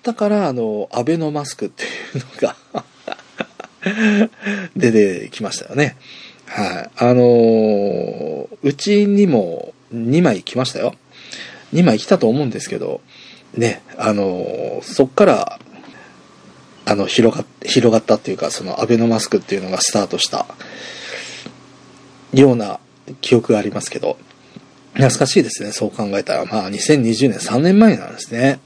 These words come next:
それに関連して、三月十八日、インターネットオークションでマスクを三、八十九回出品し、八百八十万円以上の所得を得て、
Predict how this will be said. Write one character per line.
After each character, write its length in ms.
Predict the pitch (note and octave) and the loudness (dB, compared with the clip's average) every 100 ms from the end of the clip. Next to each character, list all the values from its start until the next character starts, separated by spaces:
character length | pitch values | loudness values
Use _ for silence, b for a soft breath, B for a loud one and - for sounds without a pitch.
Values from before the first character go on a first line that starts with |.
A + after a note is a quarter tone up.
| _ _ _ _ _ | _ _ _ _ _
そ 180 | - A3+ | 4 4
れ 120 | C4 | 6
に 260 | A#3 A3 | 4 2
関 260 | F#3 F3 D#3 | 0 -4 -4
連 160 | D3 C3+ | -4 -6
し 40 | |
て、 100 | - | -6
三 220 | - C4 | 0 2
月 220 | B3 F3+ | 2 0
十 180 | B2+ B2 | -2 -2
八 260 | A2+ A2+ G#2+ | -2 -8 -10
日、 320 | F#2+ - - _ B B B B B | -14 -16 -18 _ B B B B B
イ 140 | - A3+ | 4 6
ン 60 | |
タ 100 | B3+ | 6
ー 80 | C4+ | 4
ネ 160 | B3+ B3+ | 4 4
ッ 20 | |
ト 200 | B3+ B3 | 4 2
オ 40 | A#3+ | 2
ー 20 | |
ク 60 | - | -2
シ 100 | G3 | -2
ョ 60 | |
ン 20 | |
で 100 | D3 | -2
マ 140 | B2+ D3+ | -2 -4
ス 100 | - | -4
ク 80 | A#2+ | -6
を 60 | |
三、 300 | G#2+ A3+ B3 C4 | 0 0 0 -4
八 320 | - D3 B3 | -8 -4 0
十 200 | C4 B3 | 2 2
九 240 | - B3 | 0 -2
回 180 | A3+ A2+ | 0 -2
出 260 | G#2+ B2 - | -2 -6 -6
品 220 | - B2+ A2+ | -8 -8 -6
し、 220 | C#3+ B2 | -6 -6
八 140 | - B2 | -8 -6
百 220 | G3+ G3 | -6 -4
八 200 | F#3 F#3 | -4 -2
十 180 | F#3 F3+ | -2 -2
万 240 | F3 E3+ | -2 -4
円 160 | E3+ D#3 | -6 -4
以 60 | G3+ | -2
上 180 | F#3+ | 0
の 80 | C#3+ | -2
所 160 | - B2+ | -6 -8
得 180 | D3+ - | -8 -4
を 80 | C#3+ | -2
得 120 | B2+ | -2
て、 200 | B2+ - | -4 -12